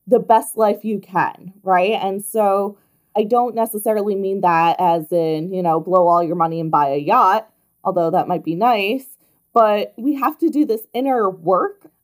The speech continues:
of really taking that look at ourselves and saying, "How can I make things better? How can I improve myself? How can I improve my relationships? How can I make this life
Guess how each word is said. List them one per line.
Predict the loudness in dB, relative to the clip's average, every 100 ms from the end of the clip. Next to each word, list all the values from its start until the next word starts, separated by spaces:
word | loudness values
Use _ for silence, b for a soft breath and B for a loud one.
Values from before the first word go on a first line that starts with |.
| -2
of | 0
really | 0 0 2
taking | 0 -4 -6 -4 -6 -2
that | 0 -2 -2
look | -4 -2
at | -2
ourselves | -2 -4 -2 0 0 -4 -12
and | -14
saying, | -8 -8 -8 -2
"How | 0 0
can | -2
I | -4
make | -2 -2 -4
things | -4 -4 -4 -8 -4
better? | -2 -2 -4 -18 _ _ _ _
How | 0 0
can | 0 -4
I | -4
improve | -4 -6 -8 -4
myself? | -6 -8 -2 0 0 -4 -2
How | -2
can | -2 -6
I | -4 -4 -6 b b _
improve | -12 -10 -10 -8 -8
my | -4 -4
relationships? | -2 -4 -2 -4 -6 -12 -10 -4 -4 -6 -16 _ _ _ _ _
How | -2 0
can | -4 -4
I | -2 -2
make | -2 -4 -6 _
this | -4 -4
life | -4 -2 -2 -6